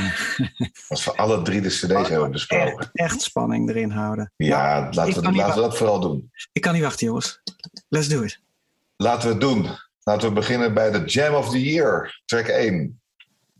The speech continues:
Speaker 2: Dat is voor mij een kleine tingelingeling meteen.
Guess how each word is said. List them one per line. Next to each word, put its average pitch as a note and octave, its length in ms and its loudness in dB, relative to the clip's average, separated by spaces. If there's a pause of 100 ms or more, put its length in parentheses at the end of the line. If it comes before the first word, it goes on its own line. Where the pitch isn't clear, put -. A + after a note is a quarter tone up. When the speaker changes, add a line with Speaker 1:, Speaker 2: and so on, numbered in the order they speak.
(220)
Speaker 2:
Dat B2 200 -2
is - 60 -2
voor C#3 120 0
mij D3 160 2
een C#3+ 120 0
kleine E3+ 320 2
tingelingeling D3 680 2
meteen. F2+ 440 -2